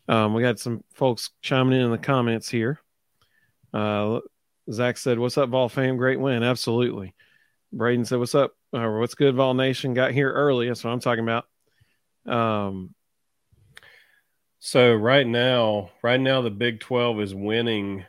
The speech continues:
Speaker 2: the, uh, the Big Twelve S E C Challenge five to three, and Kansas is currently beating Kentucky, and Oklahoma State is currently obliterating Ole Miss.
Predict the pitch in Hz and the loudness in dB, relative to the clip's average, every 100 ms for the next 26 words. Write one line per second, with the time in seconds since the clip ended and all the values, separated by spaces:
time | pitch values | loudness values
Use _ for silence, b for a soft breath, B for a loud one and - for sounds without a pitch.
0 | - 123 104 104 104 104 101 95 101 107 | -16 -8 -4 -2 0 -2 -4 -6 -6 -6
1 | 98 - 113 104 107 - 107 - 104 95 | -4 -4 -2 -2 -4 -4 -8 -6 -8 -4
2 | 113 104 104 95 - 113 107 95 90 - | -2 0 -2 -4 -2 2 2 0 -6 -6
3 | 107 107 104 95 90 b b b b - | -4 -2 -2 -4 -8 b b b b -2
4 | 104 104 101 - 117 117 104 107 - 101 | 0 2 0 0 0 2 0 -6 -8 -12
5 | - 120 113 104 98 107 113 104 104 92 | -4 -2 -2 -2 -2 0 0 -2 -4 -6
6 | - 113 110 120 113 - 95 113 110 101 | -2 -2 -2 -4 -4 -4 -4 -4 -2 -4
7 | 104 101 98 - 107 101 90 95 - 113 | -2 -2 -6 -4 -2 -2 -4 -10 -8 -4
8 | 110 92 98 92 87 78 87 95 110 101 | -4 -4 -4 -4 -6 -12 -14 -6 -4 -4
9 | 92 90 85 85 82 135 92 87 87 80 | -4 -4 -4 -8 -10 -6 -6 -6 -8 -8
10 | - - | -10 -14